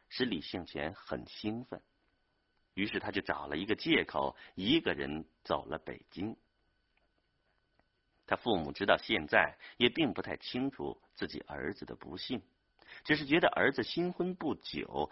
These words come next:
就一个人去外地出差，多少有些不合情理。他们也曾劝说他把润叶也一块带上去玩儿，可向前说润叶身体不舒服，就不一块去了。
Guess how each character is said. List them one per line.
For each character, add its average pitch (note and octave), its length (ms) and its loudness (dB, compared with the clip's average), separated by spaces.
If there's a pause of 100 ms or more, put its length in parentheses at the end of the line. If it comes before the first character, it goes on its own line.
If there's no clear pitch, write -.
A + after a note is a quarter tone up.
(140)
就 A2+ 160 0
一 F2+ 240 -4
个 B2+ 100 -2
人 D2 200 -2
去 - 160 -4
外 A2 260 -4
地 - 200 -8
出 - 200 -10
差， D3 340 -6 (500)
多 G#2 200 0
少 D#2 220 -10
有 C#2+ 80 -12
些 D2 180 -8
不 E2 100 -12
合 E2 200 -8
情 - 440 -12
理。 G2+ 140 -8 (840)
他 G#2+ 100 10
们 G2 120 8
也 D#2 120 6
曾 F2 220 -4
劝 G2+ 320 2
说 C#2 160 -4
他 C2+ 200 -6 (220)
把 F2 100 8
润 G2+ 280 2
叶 G#2 180 2
也 C2+ 160 -4
一 E2 180 -8
块 F#2+ 220 -2
带 A#2+ 240 -6
上 - 160 -14
去 - 140 -12
玩 - 200 -10
儿， - 240 -12 (640)
可 B2+ 120 8
向 D#3 240 10
前 A#2 220 6
说 A2+ 320 10 (180)
润 B2+ 260 6
叶 A2+ 240 10
身 C#3 260 0
体 - 140 -8
不 F2 140 -6
舒 C#3+ 340 0
服， D2 340 -6 (240)
就 - 140 -4
不 D#3 200 -4
一 - 140 -12
块 - 240 -10
去 - 180 -8
了。 - 100 -10